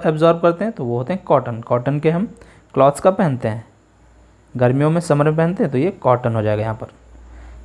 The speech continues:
नेक्स्ट है we wear dash clothes in winter, हम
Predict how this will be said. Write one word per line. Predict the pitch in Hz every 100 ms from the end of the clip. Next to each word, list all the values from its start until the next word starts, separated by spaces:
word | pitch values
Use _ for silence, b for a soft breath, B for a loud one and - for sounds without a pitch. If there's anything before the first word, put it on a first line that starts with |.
| -
नेक्स्ट | 143 233 - 160
है | 143 185 - - 139
we | 185 208
wear | 147 170 170 135
dash | 131 143 156
clothes | 123 120 117
in | 165 180
winter, | 202 147 117 117 -
हम | 165 214